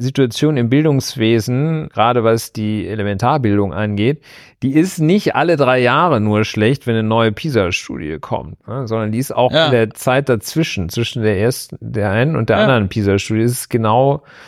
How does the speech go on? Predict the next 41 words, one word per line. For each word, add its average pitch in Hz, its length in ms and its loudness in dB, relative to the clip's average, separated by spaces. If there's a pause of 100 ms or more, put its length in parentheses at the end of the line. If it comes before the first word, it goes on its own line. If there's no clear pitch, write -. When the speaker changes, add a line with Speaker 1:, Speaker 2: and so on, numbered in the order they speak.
(180)
Speaker 1:
ist - 100 -20
genauso 113 500 2
schlecht. - 720 -10 (640)
Speaker 2:
Ja. 139 380 -8 (520)
Speaker 1:
Ah, 151 360 2 (100)
ja, 131 380 4
das 139 240 2
ist 165 160 -4
wirklich 185 340 2
ärgerlich. 113 680 0
Äh, 110 60 2
gut, 147 220 -4
dass 139 260 0
wir 151 200 2
schon 165 180 -2
lesen 151 340 2
und 135 140 -2
schreiben 147 480 -2
können, 92 400 -2
ne? 117 360 -4 (240)
Speaker 2:
Ja, 131 320 4
wenn 131 180 2
wir 123 100 4
es 135 100 2
Speaker 1:
Textverständnis, - 20 2
Speaker 2:
heute, 139 420 2
Speaker 1:
hm. 135 80 -4
Speaker 2:
wenn 127 160 0
wir 131 60 4
es, 123 200 -2
<laughs> 117 180 -4
wenn 127 140 2
wir 120 40 0
es 110 140 -4
heute 135 260 0
noch 135 180 0
mal 127 180 2
lernen 117 320 0
müssten, 143 400 -2
das 120 200 -6
wäre 135 600 2